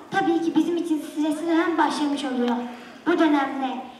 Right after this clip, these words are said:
hele ki matematikten düşük not aldıysanız vay halinize. Gerçi matematik bilmenin tarihinizi bilmekten daha puan getirdiği bir sınav sisteminde bu kaçınılmaz bir son. Tam sırasıyken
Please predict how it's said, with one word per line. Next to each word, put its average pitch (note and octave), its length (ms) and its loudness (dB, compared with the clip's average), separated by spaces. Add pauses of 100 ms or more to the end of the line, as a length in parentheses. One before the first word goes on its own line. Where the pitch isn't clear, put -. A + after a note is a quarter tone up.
(140)
hele C#4+ 440 0
ki E4+ 120 0
matematikten D4 960 2
düşük D4 320 2
not C#4+ 200 2
aldıysanız D4 760 2 (540)
vay D#4+ 200 4
halinize. B3+ 640 -2 (920)
Gerçi D#4 600 2 (260)
matematik E4 640 2
bilmenin C4 480 2 (100)
tarihinizi D4 540 4
bilmekten D4 600 0
daha D4 300 4
puan D4 260 4
getirdiği C#4 440 -6
bir B3+ 120 -8
sınav D#4+ 200 2
sisteminde C#4+ 640 -4 (440)
bu E4+ 100 4
kaçınılmaz D4+ 640 4
bir A#3+ 260 -6
son. A#3+ 100 -4 (840)
Tam G#4+ 320 4
sırasıyken G4 720 -2